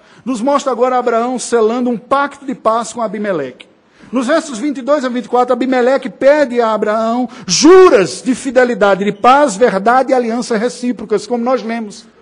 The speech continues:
E ele chega e diz: "Olha, eu peço que você jure que,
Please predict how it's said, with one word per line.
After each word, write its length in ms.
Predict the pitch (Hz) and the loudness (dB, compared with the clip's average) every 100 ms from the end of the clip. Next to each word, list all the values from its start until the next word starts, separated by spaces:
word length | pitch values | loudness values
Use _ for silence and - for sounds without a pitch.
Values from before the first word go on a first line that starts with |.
| _ _ - 208 | _ _ -16 0
E 80 | 254 | 4
ele 160 | 311 277 | 4 4
chega 260 | 294 311 | 0 -2
e 40 | 254 | -2
diz: 200 | 233 233 | -2 2
"Olha, 220 | 240 220 | 2 4
eu 140 | 247 | 2
peço 340 | 247 240 262 277 | 4 2 2 -2
que 80 | |
você 180 | - 262 | -6 -6
jure 280 | 175 214 254 | -4 -4 -6
que, 160 | - | -8